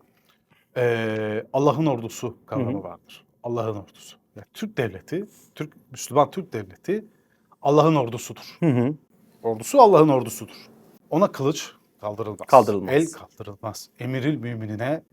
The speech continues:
Speaker 1: e, itaatsizlik edilmez.
Speaker 2: Evet.
Speaker 1: Fakat zaten az önce söylediğim gibi Baba İlyas ne diyor isyandan önce?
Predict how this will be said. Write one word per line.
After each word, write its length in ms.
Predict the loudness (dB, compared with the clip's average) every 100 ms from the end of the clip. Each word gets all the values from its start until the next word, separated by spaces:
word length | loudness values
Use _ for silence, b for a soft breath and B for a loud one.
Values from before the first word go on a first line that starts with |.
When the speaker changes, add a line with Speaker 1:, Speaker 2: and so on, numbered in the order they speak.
| -16
Speaker 1:
e, 240 | -12 -14 -14
itaatsizlik 580 | -2 -2 -2 -4 -4
edilmez. 320 | -4 -6 -10 -4
Speaker 2:
Evet. 400 | -4 -4 -8 B B B _
Speaker 1:
Fakat 320 | -2 2 2
zaten 440 | 2 0 0 -4 -8 _
az 140 | -6 -4
önce 160 | -4
söylediğim 360 | -4 -6 -4 -6
gibi 180 | -10 -6
Baba 200 | -2 0
İlyas 240 | 0 -2
ne 140 | -4 -4
diyor 240 | -2 -4
isyandan 400 | -6 -8 -10 -10
önce? 240 | -12 -14